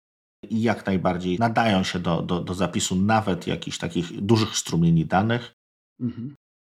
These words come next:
Speaker 1: Teraz jakimś takim, powiedzmy, najszybszym nośnikiem, który konkuruje z, z właśnie z kartami S D,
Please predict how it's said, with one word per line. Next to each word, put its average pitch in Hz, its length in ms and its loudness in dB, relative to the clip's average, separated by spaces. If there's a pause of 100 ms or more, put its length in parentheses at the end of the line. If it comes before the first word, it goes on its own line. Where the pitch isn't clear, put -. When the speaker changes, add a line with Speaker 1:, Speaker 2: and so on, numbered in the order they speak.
(180)
Speaker 1:
Teraz 127 420 0
jakimś 110 320 -2
takim, 110 280 -2
powiedzmy, 107 320 0
najszybszym 104 640 2
nośnikiem, 107 480 2
który - 280 -4 (240)
konkuruje 113 840 2
z, - 280 -4 (760)
z 95 60 -4
właśnie 85 300 -2
z - 40 -4
kartami 82 520 0
S - 160 -8
D, 85 220 2